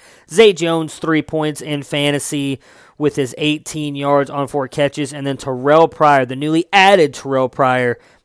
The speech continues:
got you two points in fantasy with seventeen yards on two catches. Just a horrible day for the Buffalo Bills all around.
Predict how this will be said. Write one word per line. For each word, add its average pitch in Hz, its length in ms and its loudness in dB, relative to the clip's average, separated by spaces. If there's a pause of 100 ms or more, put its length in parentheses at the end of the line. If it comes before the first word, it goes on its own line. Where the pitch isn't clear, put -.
got - 220 -2
you 127 40 -14
two 151 200 -6
points 143 320 -6
in 131 140 -10
fantasy 127 500 -6
with 120 160 -8
seventeen 127 920 -10
yards 120 540 -8
on 123 260 -10
two 117 300 -12
catches. 120 500 -8 (380)
Just 185 320 0
a 160 80 -2
horrible 151 600 0
day 135 220 -4
for 135 140 -8
the 127 100 -6
Buffalo 127 380 -6
Bills 123 260 -6
all 131 460 0
around. 123 580 -6